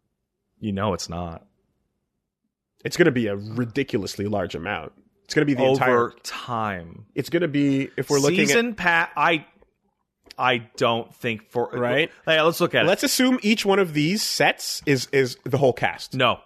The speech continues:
Speaker 1: it's half the cast. Costume set one is gonna be all the girls, and costume set two is gonna be the guys.
Speaker 2: Uh, okay, so you think the volumes represent
Speaker 1: Yeah, I
Speaker 2: Okay.
Speaker 1: do.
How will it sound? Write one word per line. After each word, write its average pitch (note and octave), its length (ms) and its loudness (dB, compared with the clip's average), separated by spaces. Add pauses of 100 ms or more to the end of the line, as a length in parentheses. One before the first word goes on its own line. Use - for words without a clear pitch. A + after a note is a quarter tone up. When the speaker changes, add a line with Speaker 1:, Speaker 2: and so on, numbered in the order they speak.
Speaker 1:
it's B2+ 160 -6
half A2 220 0
the - 60 -18
cast. - 360 -10 (1600)
Costume E3+ 400 2
set F3 280 0
one D3+ 280 2
is D#3+ 100 -4
gonna D3+ 160 0
be C#3+ 80 2
all C3 120 4
the B2+ 80 -2
girls, B2+ 320 2
and B2+ 80 -8
costume A#2+ 280 -2
set A2+ 220 -6
two B2 160 -2
is A#2+ 100 -4
gonna B2 120 -4
be A2 80 -4
the G2 60 -8
guys. G2 360 -2 (2000)
Speaker 2:
Uh, C#3+ 240 4
okay, C3+ 260 2
so - 120 -6
you B2+ 80 0
think B2+ 200 0
the A#2+ 60 0
volumes A#2+ 500 2
represent A2+ 540 -2 (120)
Speaker 1:
Yeah, A2+ 260 2 (200)
I A#2+ 60 0
Speaker 2:
Okay. A2+ 180 0
Speaker 1:
do. G#2 200 0